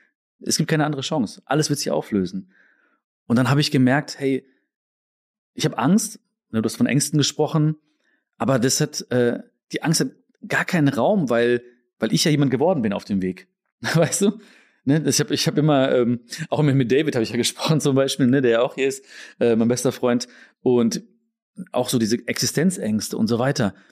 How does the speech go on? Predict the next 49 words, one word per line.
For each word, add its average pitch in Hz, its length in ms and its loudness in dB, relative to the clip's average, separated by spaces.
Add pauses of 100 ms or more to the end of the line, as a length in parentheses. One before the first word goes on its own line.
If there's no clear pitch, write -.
(200)
Ich - 100 -10
hab 113 60 -2
gesagt, 120 280 -4
„Ey, - 140 -18
pff, - 300 -20 (760)
kann 139 120 -4
nichts 147 140 -2
passieren, 143 540 -4 (200)
ja? 139 260 -6 (160)
Also, 117 180 0 (600)
ist - 120 -2
ja 147 60 2
alles 170 180 0
in 190 140 2
uns, 98 320 -10 (160)
ist 117 140 -10
ja - 60 0
alles 165 200 0
hier, 107 320 0
so.“ 101 260 -10 (280)
Deswegen 143 260 0
ist 131 60 2
es 123 100 0
so 151 140 4
viel 151 220 0
wichtiger, 147 420 2
und 135 80 0
das 120 100 -2
hab 135 80 -2
ich 117 100 -6
auch 139 180 0
viel 147 200 0
mehr 139 140 4
gemerkt 123 420 0 (300)
und 120 140 2
jetzt, - 240 -2
äh, 123 140 -4
noch 131 160 -2
mehr 127 140 4
gelernt 110 380 0
und 123 160 -6
verinnerlicht, 127 460 0 (340)
ähm, 117 360 0 (160)
wer 123 180 -2
wirst 160 260 2
du 101 60 -2
auf 98 140 -2
dem 101 120 -2
Weg? 92 300 -8